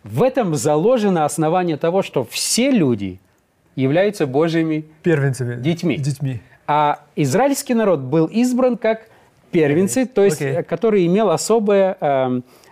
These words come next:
Speaker 1: а, особое назначение.
Speaker 2: Интересно.
Speaker 1: Это очень интересная мысль, потому что гос-, мы все дети Божии.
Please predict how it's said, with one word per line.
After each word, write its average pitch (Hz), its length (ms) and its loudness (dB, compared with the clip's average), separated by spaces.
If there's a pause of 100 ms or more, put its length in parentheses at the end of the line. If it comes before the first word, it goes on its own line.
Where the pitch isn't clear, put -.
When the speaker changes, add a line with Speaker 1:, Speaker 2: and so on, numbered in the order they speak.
(140)
Speaker 1:
а, 127 160 0
особое 185 360 0
назначение. 170 800 -2 (100)
Speaker 2:
Интересно. 139 580 -6
Speaker 1:
Это 185 220 0
очень 214 360 0
интересная 220 340 0
мысль, 220 200 0
потому 190 280 0
что 175 120 -4
гос-, 139 380 -4
мы 165 640 -2
все - 480 -4
дети 160 320 -2
Божии. 117 400 -6